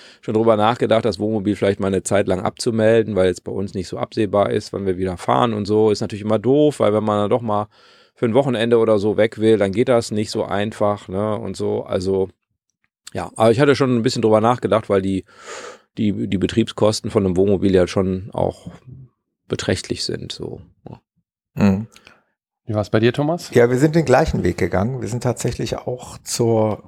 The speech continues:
Speaker 2: Hook gewechselt, nachdem ich erst vergeblich versucht habe, über einschlägige Vergleichsportale mir einen Vergleich da heranzuziehen, aber bin ich dann am Ende, ja, den gleichen Weg wie der Axel gegangen. Bei
Speaker 3: Mhm.
Speaker 2: uns waren's, glaub ich, die Erhöhung,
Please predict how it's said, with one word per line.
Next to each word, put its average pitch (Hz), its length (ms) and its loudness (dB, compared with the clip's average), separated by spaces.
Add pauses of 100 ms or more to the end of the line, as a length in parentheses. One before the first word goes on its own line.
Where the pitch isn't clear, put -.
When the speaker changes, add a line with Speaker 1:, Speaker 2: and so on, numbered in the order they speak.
Speaker 2:
Hook - 300 -4
gewechselt, 127 520 0
nachdem 113 380 0
ich - 140 -8
erst - 380 -2
vergeblich - 1120 -4
versucht 120 400 -8
habe, 110 240 2
über 98 420 2
einschlägige 107 680 0
Vergleichsportale 127 1400 0 (640)
mir - 280 -4
einen 113 80 -2
Vergleich 107 600 2
da 117 160 2
heranzuziehen, 117 1040 -4
aber 98 280 -2
bin 104 140 -4
ich 101 140 -4
dann 104 160 2
am 101 120 0
Ende, 104 540 0
ja, 98 140 2
den 92 100 -2
gleichen 95 400 0
Weg 95 240 0 (140)
wie 101 60 -4
der 90 120 6
Axel - 240 -2
gegangen. 87 300 -6
Bei 95 80 2
Speaker 3:
Mhm. 107 60 0
Speaker 2:
uns 113 200 -2
waren's, 127 300 2
glaub 120 240 4
ich, 117 100 -2
die 113 160 -8
Erhöhung, 120 680 0